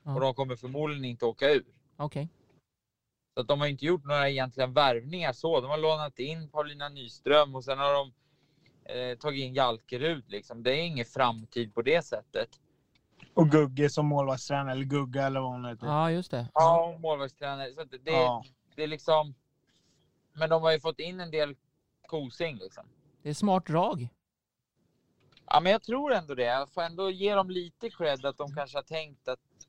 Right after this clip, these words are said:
Speaker 2: de vill få in så mycket pengar som möjligt för att kanske göra en satsning för nästa år med ny tränare och allt.
Speaker 1: Mm. Rosengård och Häcken, de har, de värvar ingenting i sista sekunden eller sista timmen där på transferfönstret?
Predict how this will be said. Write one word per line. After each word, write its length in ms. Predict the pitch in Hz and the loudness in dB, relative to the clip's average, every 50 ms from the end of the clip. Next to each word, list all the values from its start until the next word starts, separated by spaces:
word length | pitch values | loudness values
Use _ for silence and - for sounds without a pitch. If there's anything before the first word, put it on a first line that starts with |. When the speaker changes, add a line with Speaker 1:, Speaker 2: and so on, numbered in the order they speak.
| _ _ | _ _
Speaker 2:
de 140 | - 135 135 | -10 -8 -8
vill 180 | 135 139 135 123 _ _ _ _ _ _ _ _ _ | -8 -8 -10 -12 _ _ _ _ _ _ _ _ _
få 80 | - 151 | -6 -4
in 160 | 147 147 151 | -4 -6 -8
så 100 | 139 - | -8 -8
mycket 220 | 139 143 - - - | -8 -8 -6 -2 0
pengar 240 | 143 143 139 135 | 0 2 2 0
som 140 | 123 - 135 | -2 -2 0
möjligt 360 | 135 135 135 147 165 156 - | 2 2 4 4 2 0 0
för 120 | _ - 135 131 | _ 2 2 2
att 120 | - _ | 2 _
kanske 260 | - 135 127 - 135 | -4 -8 -4 0 2
göra 100 | 131 127 | 4 4
en 60 | 123 | 4
satsning 400 | 117 - 123 120 - - 123 123 | 4 4 2 2 2 -2 -8 -8
för 100 | 117 - | -6 -4
nästa 320 | 120 123 123 - _ - 139 | -2 -2 -4 -2 _ 0 2
år 140 | 135 127 123 | 2 2 0
med 160 | 123 123 123 | -2 -4 -4
ny 160 | 123 123 120 | -4 -6 -6
tränare 460 | - - 131 117 117 120 127 135 131 | -4 -2 0 0 0 0 -2 -2 -2
och 60 | 123 | 0
allt. 200 | 120 120 123 _ | -2 -2 -6 _
Speaker 1:
Mm. 180 | - 143 151 175 - _ _ _ - - _ - - - - _ _ _ _ _ _ _ | -8 -8 -8 -8 -10 _ _ _ -20 -20 _ -20 -20 -20 -20 _ _ _ _ _ _ _
Rosengård 580 | - 196 202 180 - 202 190 190 196 196 190 196 | 0 0 0 2 2 4 4 6 6 6 6 6
och 120 | 196 196 | 4 4
Häcken, 400 | 190 202 - - - 190 196 190 | 4 2 0 -2 0 2 4 4
de 180 | 185 185 185 185 | 4 4 6 6
har, 220 | 185 180 185 185 180 180 | 6 6 4 4 2 2
de 240 | 170 185 180 180 185 185 180 180 | 2 2 2 4 4 4 2 4
värvar 280 | 170 185 175 165 175 175 | 4 2 2 2 2 2
ingenting 480 | 180 175 170 165 156 - 175 165 170 | 2 2 2 0 0 0 0 2 2
i 360 | 170 170 170 165 165 165 160 - - - _ | 2 2 0 0 0 0 -2 -4 -6 -12 _
sista 340 | _ - - 165 - - 165 | _ -8 -8 -6 -4 -4 -4
sekunden 460 | 147 - 165 - 170 156 147 151 160 | -4 -4 -2 0 0 2 2 2 2
eller 220 | 160 156 156 160 151 | 2 2 0 0 -2
sista 300 | 147 - 147 - - 156 156 151 151 151 151 151 151 147 139 - _ | -2 -6 -6 -2 0 2 2 4 2 2 2 2 0 -2 -4 -8 _
timmen 280 | - - 170 151 147 156 | -4 -2 0 0 0 0
där 100 | 156 147 | 0 -2
på 340 | - - 147 147 147 147 139 - - | -2 0 0 0 0 0 -2 -4 -4
transferfönstret? 680 | - 151 139 - 131 - 147 139 131 - 156 - - | -4 -4 -4 -6 -4 -4 -4 -2 -2 -4 -6 -8 -12